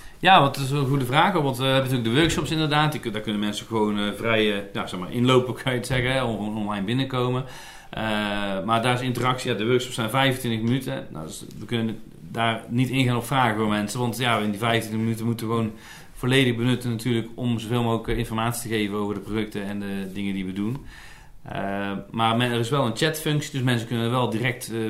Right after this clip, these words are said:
per chat vragen stellen. Daar komen we dan ook naar de workshop terug. Plus, ehm,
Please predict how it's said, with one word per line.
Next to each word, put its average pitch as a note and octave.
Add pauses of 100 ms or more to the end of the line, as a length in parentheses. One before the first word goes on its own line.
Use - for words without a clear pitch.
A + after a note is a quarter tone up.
per G#2+
chat D#3+
vragen C#3+
stellen. D3
Daar B2
komen G#2+
we G2
dan G2+
ook -
naar G2+
de G2
workshop G2+ (140)
terug. E3 (760)
Plus, C3+
ehm, A#2+